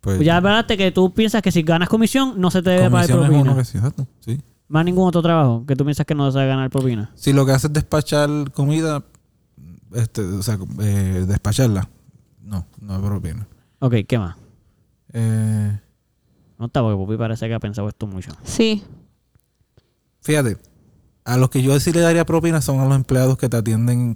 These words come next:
Speaker 1: en secretarios o en sitios del sesco o algo así. Si lo haces rápido, si tú me atendiste bien, yo te voy a dar propina. A eso sí yo les daría propina, fíjate.
Speaker 2: Ok. ¿A cuál otros no?
Speaker 1: No, no, espérate, que me emociono con los que sí.
Speaker 2: Ah, pues,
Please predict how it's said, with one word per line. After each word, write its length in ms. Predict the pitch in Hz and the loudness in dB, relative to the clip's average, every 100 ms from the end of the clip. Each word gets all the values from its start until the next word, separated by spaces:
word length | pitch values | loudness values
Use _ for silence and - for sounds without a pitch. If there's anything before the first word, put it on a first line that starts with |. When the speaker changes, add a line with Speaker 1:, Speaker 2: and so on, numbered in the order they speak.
| - | -4
Speaker 1:
en 200 | 117 113 | -2 0
secretarios 580 | 113 107 117 120 127 131 | 0 -2 -4 -6 -4 -4
o 60 | |
en 60 | 120 | -6
sitios 320 | 101 120 123 | -6 -6 -6
del 140 | 123 | -6
sesco 360 | 113 127 127 131 | -2 -2 0 0
o 60 | 131 | 4
algo 140 | 131 | 4
así. 260 | 127 117 - _ _ _ | 4 2 0 _ _ _
Si 140 | - | 0
lo 80 | 117 | 4
haces 160 | 135 165 | 4 4
rápido, 420 | 185 139 98 76 - - | 4 4 2 0 -10 -4
si 80 | 110 | 0
tú 100 | 120 | 2
me 80 | 131 | 4
atendiste 380 | 156 175 175 | 4 4 2
bien, 200 | 170 175 | 2 4
yo 120 | 127 123 | 4 4
te 80 | |
voy 80 | 117 | 4
a 40 | 113 | 4
dar 80 | |
propina. 360 | 110 98 78 - - _ - | 2 2 -2 -6 -14 _ -2
A 140 | 120 | 2
eso 140 | 165 | 2
sí 120 | 139 123 | 4 4
yo 80 | |
les 120 | 113 104 | 4 2
daría 200 | 104 101 | 0 0
propina, 320 | 98 90 92 | 0 0 0
fíjate. 280 | 101 82 - | 0 -2 -2
Speaker 2:
Ok. 200 | 139 107 101 123 - _ _ _ _ _ _ _ - | -2 -2 -8 -10 -20 _ _ _ _ _ _ _ -6
¿A 100 | 135 | -2
cuál 140 | 135 139 | 2 2
otros 200 | 139 127 | 2 -2
no? 200 | 95 - _ _ _ _ _ _ _ _ - | -6 -12 _ _ _ _ _ _ _ _ -10
Speaker 1:
No, 120 | 98 | -4
no, 40 | 95 | -2
espérate, 400 | 95 101 117 127 | 0 0 0 0
que 80 | 95 | 0
me 80 | 95 | 0
emociono 420 | 95 - 95 98 | 0 0 0 2
con 120 | 107 | 2
los 100 | 104 | 2
que 100 | 110 | 0
sí. 220 | 104 113 113 | 0 -2 2
Speaker 2:
Ah, 440 | 147 175 190 160 | 2 2 -2 -4
pues, 220 | 127 120 | -2 -4